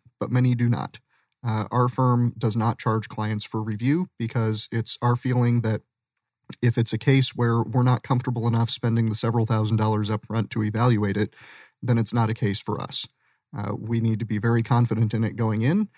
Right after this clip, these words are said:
and remain very confident throughout it that it's going to be a good investment for us. So, so we choose to put that money in. Other firms are willing to go through that at your expense in order to give you an overview and, and an opinion on the case,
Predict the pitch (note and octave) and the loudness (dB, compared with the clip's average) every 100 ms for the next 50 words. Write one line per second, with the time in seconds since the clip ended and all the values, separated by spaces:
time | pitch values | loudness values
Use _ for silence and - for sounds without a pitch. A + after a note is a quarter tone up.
0 | _ _ B2+ A2 A2+ A#2 B2 A#2 A2+ G#2+ | _ _ -4 -2 2 2 2 2 0 0
1 | A#2 A2+ A2 A2 - - G#2+ A2 G2 F#2 | 0 0 0 -2 -4 -4 0 0 0 -4
2 | - G#2 G#2 - G#2 G2 G#2+ G2+ G#2+ G2+ | -4 -4 -4 -2 -4 -2 -2 -2 -2 -2
3 | G2+ F#2+ - - B2+ - E2+ - A#2 G2+ | -2 -4 -4 -8 -8 -8 -6 -6 -6 -6
4 | F#2 - - G#2 G#2+ A#2+ A2+ A#2+ A2+ G#2 | -6 -8 -4 -2 0 0 0 0 0 -2
5 | - A2+ G2+ G2 F#2+ G2 F#2+ F#2+ - B2 | -6 -8 -6 -6 -4 -4 -4 -4 -6 -10
6 | - - _ C3 D3 C3 C#3 C3+ B2+ A#2+ | -16 -20 _ 0 2 2 4 4 4 2
7 | B2 A#2+ G#2+ A#2+ A#2 - B2 A2 A2 G2+ | 2 2 2 0 0 0 0 2 0 -2
8 | G#2+ A2+ A#2 E3 E3 C#3 - C3+ C3 - | -4 -4 -2 2 2 0 0 4 4 2
9 | - B2+ B2+ A#2+ A2 A#2+ A#2+ B2 A#2+ A#2 | 2 4 4 2 0 -2 -2 0 0 0
10 | - - - - - A#2 - C#3 B2 A2+ | -4 -14 -16 -14 -2 0 6 6 6 2
11 | A#2 A#2 A2 A#2 A2+ A2 - A#2+ A2 G2 | 2 2 2 2 0 0 0 0 2 2
12 | D3 C3 A#2 A2 G2+ - G#2+ G#2 - | 4 6 6 4 2 0 0 0 -4